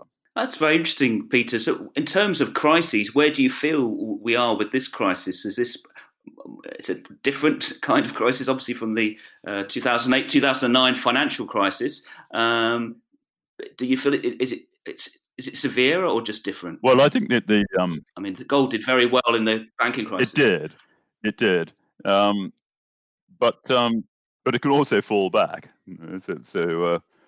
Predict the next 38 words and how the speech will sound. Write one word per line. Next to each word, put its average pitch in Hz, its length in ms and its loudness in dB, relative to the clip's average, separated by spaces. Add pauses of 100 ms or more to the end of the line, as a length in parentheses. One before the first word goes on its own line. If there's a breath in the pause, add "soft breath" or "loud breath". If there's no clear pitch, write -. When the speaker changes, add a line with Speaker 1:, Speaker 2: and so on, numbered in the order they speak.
(200)
Speaker 2:
it, - 540 -10
it, 90 240 -6
you 101 160 -2
only 104 120 2
have 92 120 0
to 87 100 -4
reflect 90 320 0
on 90 60 -6
the - 60 -10
history - 340 -4
of 76 100 -6
gold 76 280 -6
since - 300 -6
it 76 120 -14
was, 73 240 -18
uh, 50 460 -16 (1200)
became 95 220 -2
a - 40 -10
free 101 160 0
market 82 360 0
in, 78 160 -12
in 76 140 -12
nineteen 73 180 -6
seventy-one, 82 480 -4 (640 soft breath)
uh, 78 220 0 (100)
to 104 120 -6
recall 90 600 0
that, 80 220 -4
that 80 140 -4
in 82 180 -6
nineteen 85 360 -6
eighty, 85 320 -4
I 78 60 0
think 87 220 -6
it 82 140 -8
was, 76 440 0
it 73 60 -10
hit, 76 160 -8